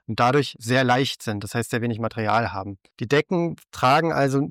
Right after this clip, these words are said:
nur diese Stahlbetonbalken tragen eigentlich die Decke und damit man aber nicht durchfällt, wurden diese Kammersteine eingelegt, damit man dann im Prinzip eine flächige Decke hatte.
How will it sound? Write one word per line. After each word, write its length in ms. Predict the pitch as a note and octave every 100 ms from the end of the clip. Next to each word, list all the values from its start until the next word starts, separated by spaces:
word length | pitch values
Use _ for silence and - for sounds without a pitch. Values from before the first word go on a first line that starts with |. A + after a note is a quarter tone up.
| -
nur 160 | D#3+
diese 160 | E3 D3
Stahlbetonbalken 1040 | - F3 E3+ F3+ D#3+ D3+ B2 C3+ D#3 D#3
tragen 400 | - C3 B2 D#3+
eigentlich 280 | C#3+ C#3+ C#3
die 120 | -
Decke 360 | B2 D#3+ G3 G3
und 200 | C3 B2+
damit 180 | C3 D3
man 120 | C#3
aber 200 | B2+ B2+
nicht 380 | B2 - - -
durchfällt, 760 | B2+ C3 G#3+ - - C3+ D#3+ C#3+
wurden 280 | A#2+ C#3
diese 220 | B2 A#2 B2
Kammersteine 640 | - D3 B2 - A2 A2
eingelegt, 560 | G#2+ G#2 G#2 G#2 G#2+ -
damit 220 | G#2+ A2
man 120 | A2
dann 140 | G#2+
im 80 | G#2+
Prinzip 360 | G2+ G#2+ - A#2
eine 100 | G#2+
flächige 500 | - A#2+ A2+ B2 A2
Decke 300 | B2 - G2
hatte. 240 | F#2+ A2+